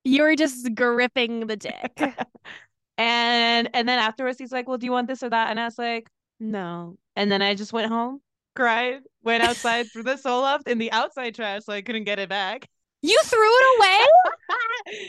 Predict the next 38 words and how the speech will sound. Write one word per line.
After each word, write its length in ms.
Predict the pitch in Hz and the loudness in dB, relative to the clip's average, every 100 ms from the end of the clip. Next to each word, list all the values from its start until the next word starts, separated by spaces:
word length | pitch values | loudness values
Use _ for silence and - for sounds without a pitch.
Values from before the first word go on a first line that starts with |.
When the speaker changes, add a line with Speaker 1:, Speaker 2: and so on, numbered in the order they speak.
| 302 190 | -14 -8
Speaker 2:
Yeah, 240 | 214 226 214 | 0 2 4
I 100 | 226 | 2
threw 180 | 302 302 | 0 2
it 40 | |
away. 240 | 247 233 220 | 2 2 0
And 160 | 247 254 | -2 0
then 140 | 277 | 0
two 140 | 254 294 | -2 -6
days 180 | 330 269 | -6 -4
later, 160 | 277 | 0
I 80 | 285 | 2
got 160 | 269 247 | 2 0
my 140 | 240 | 0
period, 480 | - 190 185 214 269 | -4 -8 -6 -6 -8
which 140 | 254 | -10
explains, 1000 | 226 - _ 196 185 185 185 190 190 - _ _ _ | -14 -16 _ -8 -4 -4 -4 -8 -12 -18 _ _ _
I 80 | 247 | -2
mean, 160 | 247 | 0
I'm 120 | 233 247 | 0 0
not 160 | 269 | -2
saying 320 | 254 247 240 | -2 0 2
all 160 | 196 202 | 2 0
women, 340 | 208 202 202 | 0 -2 -2
like, 200 | 196 190 | -2 -4
"Oh, 100 | 190 | -4
you 200 | 196 202 | -4 -6
know, 180 | 196 190 | -4 -4
women 260 | 196 208 208 | -4 -4 -4
can't 160 | 220 | -4
be 80 | 208 | -4
pregnant 540 | 185 196 202 196 196 190 | -2 -4 -4 -8 -8 -8
'cause 140 | 202 | -6
they 100 | 196 | -4
get 200 | 196 202 | -6 -6
crazy," 280 | 226 220 208 | -4 -4 -6
but 180 | 170 - _ _ _ | -8 -10 _ _ _
I, 500 | 180 185 226 311 370 _ _ _ | 0 2 2 0 -8 _ _ _
Jade, 480 | 160 190 190 220 262 | -6 -4 -2 -4 -6